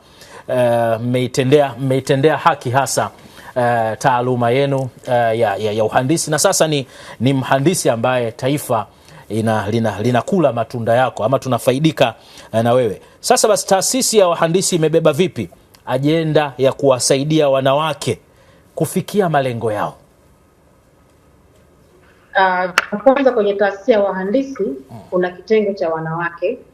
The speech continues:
Speaker 1: Ndio.
Speaker 2: ambacho kitengo hichi,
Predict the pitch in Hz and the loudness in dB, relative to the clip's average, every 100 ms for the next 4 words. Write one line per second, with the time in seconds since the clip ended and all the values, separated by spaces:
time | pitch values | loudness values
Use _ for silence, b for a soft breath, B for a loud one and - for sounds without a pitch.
0 | _ _ 101 92 - - 185 175 190 190 | _ _ -20 -20 -20 -10 -6 -2 -2 -2
1 | 196 185 185 180 180 - 190 185 185 277 | 0 2 0 -2 -4 -4 0 2 2 2
2 | 269 208 208 - | -2 -2 -2 -2